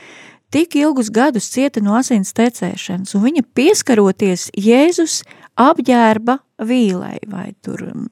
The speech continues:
vienalga, mm, pieskaroties vienkārši viņa apģērbam, ja? Viņa saņem šo dziedināšanu, un viņa, tur ir tik skaisti evaņģēlijā, ā, tekstā sacīts, ka, ā, viņa pieskārās un jūta, ka ir dziedināta,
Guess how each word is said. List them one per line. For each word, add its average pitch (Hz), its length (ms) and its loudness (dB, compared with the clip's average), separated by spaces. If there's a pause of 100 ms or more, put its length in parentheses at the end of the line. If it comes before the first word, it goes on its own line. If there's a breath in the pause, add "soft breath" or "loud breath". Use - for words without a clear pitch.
vienalga, - 500 -4
mm, - 300 -12 (240)
pieskaroties 180 480 0
vienkārši 196 380 -2
viņa 190 160 -4
apģērbam, 185 500 -8
ja? 233 140 -2 (1120 loud breath)
Viņa 262 220 2
saņem 285 280 2
šo 226 200 -2
dziedināšanu, 190 800 -2 (160)
un 196 100 2
viņa, 269 300 2
tur 240 160 2
ir 226 120 4
tik 202 140 -2
skaisti 277 460 0
evaņģēlijā, 202 560 0
ā, - 200 -4 (160)
tekstā 226 360 -2
sacīts, 254 440 -2
ka, 202 160 0 (480 loud breath)
ā, 190 300 -2 (500)
viņa 240 240 4
pieskārās 320 920 2 (560)
un 214 140 2
jūta, 269 400 4
ka 247 160 0
ir 220 60 -14
dziedināta, 233 580 -2